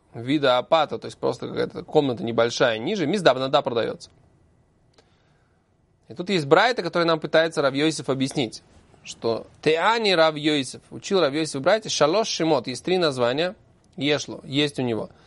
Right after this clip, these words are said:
Яция цела и та. Яция,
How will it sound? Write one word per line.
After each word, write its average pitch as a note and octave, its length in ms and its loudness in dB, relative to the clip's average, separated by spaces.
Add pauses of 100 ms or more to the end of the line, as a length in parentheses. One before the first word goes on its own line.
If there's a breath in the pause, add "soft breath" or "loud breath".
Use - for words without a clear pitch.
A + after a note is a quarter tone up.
(380 soft breath)
Яция F3+ 560 2
цела F3 340 2
и C#3 80 0
та. A#2+ 300 -2 (440)
Яция, C#3+ 800 -2